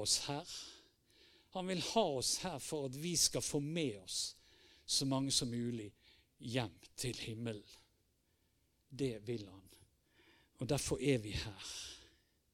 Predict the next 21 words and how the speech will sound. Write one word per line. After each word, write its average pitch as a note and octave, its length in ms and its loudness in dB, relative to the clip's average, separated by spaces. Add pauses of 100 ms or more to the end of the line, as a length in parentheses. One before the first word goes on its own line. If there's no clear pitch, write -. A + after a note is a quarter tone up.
(1500)
Og C#3 140 2
Guds E3 220 10 (100)
opp-, D#3 240 4 (240)
opp-, - 240 4 (400)
ord D#3+ 400 12 (220)
oppfordrer C3 500 6
oss B2+ 220 4
til C#3+ 100 2
å - 60 6
se D#3 260 4
på C3 160 -2
Jesus. B2 460 -2 (1120)
Og D3+ 160 4
jeg D#3+ 160 8
opplever D3+ 400 8
og D3 80 4
tror C#3+ 320 4
at C3+ 80 0
jo C#3+ 80 4
nærmere D3 560 4
vi C#3 100 6